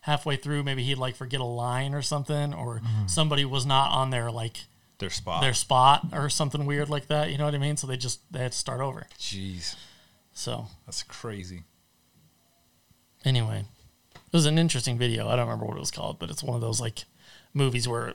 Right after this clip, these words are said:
Speaker 1: it just lists a, a ton of movies with, like, long scenes, and then it
Speaker 3: Yeah.
Speaker 1: had the, that French movie at the end 'cause it had the record or whatever. But I saw, I watched that this week. Um, I rewatched the movie Killing Them Softly with Brad Pitt.
Speaker 3: I don't know if I ever saw that one.
Speaker 2: I've
Speaker 1: He's
Speaker 2: never
Speaker 1: like
Speaker 2: seen
Speaker 1: a
Speaker 2: that one.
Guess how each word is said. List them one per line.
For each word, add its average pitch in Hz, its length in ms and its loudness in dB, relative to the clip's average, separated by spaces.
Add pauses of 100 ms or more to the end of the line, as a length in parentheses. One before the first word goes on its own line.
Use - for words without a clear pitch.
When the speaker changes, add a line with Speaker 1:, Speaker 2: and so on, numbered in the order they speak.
(100)
Speaker 1:
it - 180 -10
just - 260 0 (360)
lists 139 460 4
a, - 320 0
a 147 160 2
ton 156 200 2
of 135 60 0
movies 123 300 -2
with, 120 140 -6
like, 117 140 6
long 120 360 0
scenes, 123 380 -4
and 117 120 -6
then 113 100 -6
it 107 40 0
Speaker 3:
Yeah. 98 80 2
Speaker 1:
had 127 120 -2
the, 117 200 -2 (640)
that - 160 2
French - 320 -4
movie 113 240 -2
at 107 80 -6
the 110 120 -4
end 110 180 -4
'cause - 120 -10
it - 80 -12
had 131 140 -10
the - 100 -8
record - 380 -12
or 50 40 -10
whatever. 50 440 -10 (100)
But 165 120 0
I 156 80 2
saw, 151 280 4
I 147 80 0
watched 156 240 2
that 170 180 2
this 175 180 -4
week. 196 260 -2 (500)
Um, 135 480 4
I 135 60 -4
rewatched 147 500 2
the 147 80 -2
movie 135 460 0
Killing 143 360 0
Them 120 120 0
Softly 175 640 2 (260)
with 151 240 -14
Brad 131 240 -2
Pitt. 175 260 2 (500)
Speaker 3:
I 120 120 -4
don't 170 100 0
know 151 60 2
if 120 100 0
I 127 60 6
ever 101 180 0
saw 92 200 -2
that 80 140 -4
one. 123 80 -2
Speaker 2:
I've 110 60 0
Speaker 1:
He's 110 100 6
Speaker 2:
never 120 100 4
Speaker 1:
like - 80 2
Speaker 2:
seen 165 140 6
Speaker 1:
a 117 40 4
Speaker 2:
that 110 140 2
one. 107 180 -2